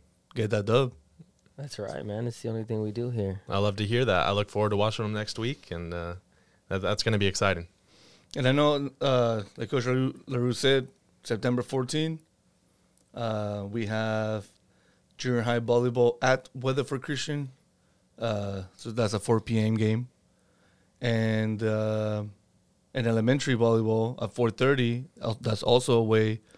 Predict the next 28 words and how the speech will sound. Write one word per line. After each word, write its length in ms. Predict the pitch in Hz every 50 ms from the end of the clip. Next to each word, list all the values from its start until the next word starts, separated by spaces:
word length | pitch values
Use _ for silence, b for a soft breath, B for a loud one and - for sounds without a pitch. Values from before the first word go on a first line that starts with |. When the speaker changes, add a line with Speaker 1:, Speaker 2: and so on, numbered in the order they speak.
| b b b b b b b b b _ -
Speaker 1:
at 360 | - 110 104 101 101 98 -
Trinity 340 | - - 123 113 110 107 110
Willow 240 | 107 110 110 104 98
Park. 480 | - - - 170 - 95 - - - - _ _ _ _ _ _ _ _ _ _ _ _ _ _ _ _ _ _ _ _ _ _ _ _ _ _
Speaker 2:
It's 180 | 139 123 104 -
gonna 160 | - 110 113
be 140 | 107 113 110
a 60 | 104
busy 340 | 101 120 113 110 107 110 104
day 220 | 98 104 101 104
for 160 | 101 - 104
sure. 340 | 101 - - 120 104 98 92 - - _ _ -
Speaker 1:
It's 80 | 110
gonna 160 | 107 113 110
be 100 | 104 104
a 60 | 107 107
busy 320 | 101 113 117 110 120 113
day 180 | 110 117 113 113
for 200 | - - 110 98
sure, 260 | - - 120 110 104
but 140 | 104 110 110
we're 100 | 117 127
Speaker 2:
Four 40 |
Speaker 1:
excited. 540 | 127 110 113 117 123 131 139 143 156 156 156
Speaker 2:
games, 20 | 139
Speaker 1:
We're 100 | 123 120
Speaker 2:
yeah. 160 | 110 110 113 117
Speaker 1:
ready 260 | 123 147 185 190